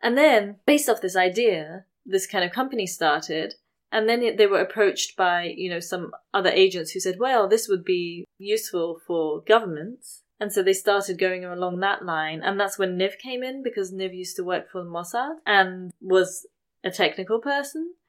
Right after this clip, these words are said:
And so that's how that happened. But we think that with a lot of things like Ring, you know, the Amazon doorbell thing?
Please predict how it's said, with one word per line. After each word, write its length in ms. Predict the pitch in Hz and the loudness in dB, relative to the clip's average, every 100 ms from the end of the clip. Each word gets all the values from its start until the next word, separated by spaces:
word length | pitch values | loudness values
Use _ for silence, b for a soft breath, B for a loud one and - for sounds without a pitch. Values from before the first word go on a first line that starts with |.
| _ - | _ -2
And 180 | 190 | -2
so 160 | 185 175 | 2 2
that's 300 | 170 - - | 2 -2 -4
how 460 | - 170 160 151 - | -2 0 2 0 -4
that 180 | 226 - | -4 0
happened. 340 | 254 285 214 185 _ _ | 2 2 0 -6 _ _
But 120 | 262 | 0
we 100 | 294 | 0
think 240 | 311 453 - | 2 2 4
that 240 | 233 - | 2 4
with 160 | 202 190 | 0 2
a 40 | |
lot 200 | 220 254 | 4 4
of 80 | 247 | 2
things 260 | 190 185 | -4 -4
like 260 | 190 185 - _ - | -4 -4 -6 _ -14
Ring, 400 | 185 185 214 302 330 - - | -2 -2 0 -6 -8 -16 -8
you 140 | 233 | -2
know, 100 | 233 | 0
the 160 | 208 - | 0 0
Amazon 540 | 196 208 220 208 196 | -2 -4 -8 -10 2
doorbell 440 | 196 185 196 220 233 | 4 6 4 2 0
thing? 340 | 269 277 339 | -4 -6 -10